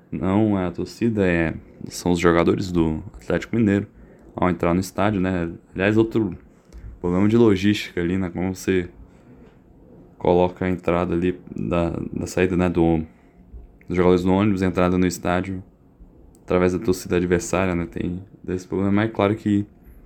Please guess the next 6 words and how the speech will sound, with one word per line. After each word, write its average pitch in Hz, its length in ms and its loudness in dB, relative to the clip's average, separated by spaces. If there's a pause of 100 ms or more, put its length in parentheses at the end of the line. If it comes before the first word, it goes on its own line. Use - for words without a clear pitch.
(1080)
independente 101 540 4
disso, 101 500 4
não 95 500 4 (380)
justi-, 95 420 -4
não 95 180 2
justifica 98 720 2